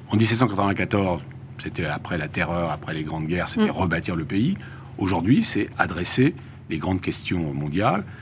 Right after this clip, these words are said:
Speaker 1: adresser les questions du pays, bien entendu, puis avec, euh, nos élèves polytechniciens.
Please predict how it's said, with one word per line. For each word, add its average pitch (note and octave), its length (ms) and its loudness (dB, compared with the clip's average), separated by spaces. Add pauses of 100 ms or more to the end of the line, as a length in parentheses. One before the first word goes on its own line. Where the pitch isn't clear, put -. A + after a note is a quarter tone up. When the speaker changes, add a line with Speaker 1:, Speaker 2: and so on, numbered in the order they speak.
(100)
Speaker 1:
adresser A2+ 440 6
les D#2+ 120 0
questions - 380 0
du D2 100 0
pays, D2 260 -4
bien C2+ 180 -4
entendu, D3 420 0
puis - 100 -8
avec, A#2 260 -10
euh, D2 120 -10 (420)
nos C#2+ 100 -6
élèves D2 300 -4
polytechniciens. - 640 -2